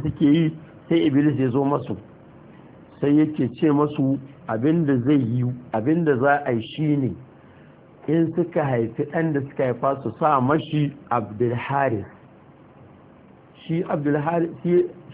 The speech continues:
shi Abdul Haris ɗin wannan su, wato shi Haris shi ne suna ne na shi Iblis, na Shaiɗan. To ku sa mashi Abdul Haris, da an sa haifi ɗaya su sa Abdullahi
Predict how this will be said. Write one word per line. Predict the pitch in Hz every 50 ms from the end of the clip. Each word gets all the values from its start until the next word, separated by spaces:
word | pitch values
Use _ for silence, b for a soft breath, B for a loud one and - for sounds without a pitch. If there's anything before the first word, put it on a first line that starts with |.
| - -
shi | 175 190
Abdul | 185 165 147 143 151 151
Haris | 156 170 180 175 170 160 170 -
ɗin | 190 165 160
wannan | 170 185 185 165 143 131 131
su, | 156 160 170 165 165 - B B B B B -
wato | 135 135 135 131 - 135 131
shi | 131 - - 180
Haris | 185 156 165 196 190 196 180 156 - -
shi | 160 165
ne | 170 151 123 120 - - - -
suna | - 160 165 170 170 170
ne | 151 139
na | 131 139 139 139
shi | 131 139 - 151 147
Iblis, | 127 110 117 113 113 - - - - - - - - - - - - - -
na | 139
Shaiɗan. | 123 - 143 127 - 123 123 - - B B B B B B B B -
To | 147 143
ku | - 151 143 135
sa | 202 202 190
mashi | 185 180 180 185 -
Abdul | 180 147 131 135 127 123
Haris, | 123 139 147 147 131 120 123
da | 165 180 175
an | 170 175
sa | 190 196
haifi | 175 156 - 175 175
ɗaya | 190 180 180 185 180 160
su | 151 143
sa | 165 175 165 151
Abdullahi | 131 123 127 135 131 143 170 175 175 170 160 160 156